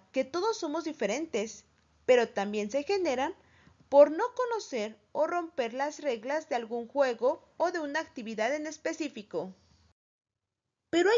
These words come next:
otras formas de romper la paz en nuestro entorno, es decir, de terminar con esa convivencia armónica. Y aquí te dejo otras acciones que provocan los conflictos y que en algún espacio has visto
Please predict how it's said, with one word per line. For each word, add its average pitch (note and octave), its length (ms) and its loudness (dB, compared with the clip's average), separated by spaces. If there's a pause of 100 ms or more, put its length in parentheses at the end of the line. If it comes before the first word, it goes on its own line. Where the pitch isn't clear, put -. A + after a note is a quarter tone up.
(120)
otras E4+ 320 4
formas B3 400 2
de F#4+ 80 0
romper C4 420 0
la C#4 240 0
paz B3 320 0
en D#4 100 -6
nuestro D4 300 -4
entorno, A3+ 680 0 (500)
es A3+ 220 2
decir, E4 480 2 (520)
de C4+ 180 4
terminar F4 720 2 (140)
con D#4 200 0
esa G4 160 2 (100)
convivencia B3+ 560 0
armónica. A3 720 0 (540)
Y C#4 140 8
aquí D#4+ 280 6
te A#4+ 180 8
dejo C4 460 4
otras A#4 460 2
acciones C#4 480 -4
que D#4+ 100 -2
provocan A3 480 -2
los A3 160 -6
conflictos B3+ 880 -4 (460)
y D4 140 -2
que D4+ 140 0
en C4+ 120 4
algún C4 340 2
espacio C4 580 2
has D#4+ 200 0
visto A#3+ 600 -2